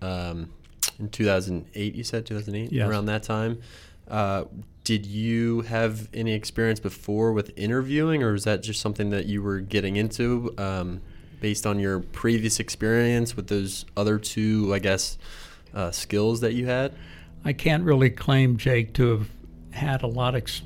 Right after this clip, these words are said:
Speaker 2: of experience conducting interviews, but going back to, um, my days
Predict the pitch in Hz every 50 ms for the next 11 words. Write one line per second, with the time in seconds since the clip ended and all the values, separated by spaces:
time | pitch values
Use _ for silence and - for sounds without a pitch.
0 | - - - 143 139 127 - - - - 139 131 131 123 123 117 113 110 107 -
1 | - - - - - - - - - - - - - - - 127 123 113 127 120
2 | 117 - - 120 107 107 131 117 147 156 156 160 143 110 98 104 101 92 87 87
3 | 92 95 - - - - - - - - - - - - - - - - - -
4 | 120 113 110 110 - - - - - - - - - - - - - - - -
5 | - - - - - - - - 135 127 131 131 127 131 127 117 120 - - -
6 | 135 127 120 117 120 127 147 180 185 139 127 123 120 117 120 123 117 110 - -
7 | - 139 123 117 113 113 117 113 117 117 113 110 107 - -